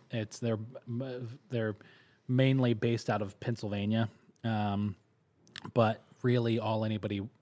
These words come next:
is asking for in there is either Blanton's or, uh,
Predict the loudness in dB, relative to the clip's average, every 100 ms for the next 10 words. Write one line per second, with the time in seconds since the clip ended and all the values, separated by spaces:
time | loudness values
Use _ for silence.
0 | -6 -2 0 -2 -2 -4 -6 -6 -4 -4
1 | -2 -2 -2 -2 -2 -2 -4 -10 -20 _
2 | _ _ _ -2 2 2 0 -4 -6 -4
3 | 0 2 2 2 0 -6 _ _ -6 -4
4 | -4 -6 -10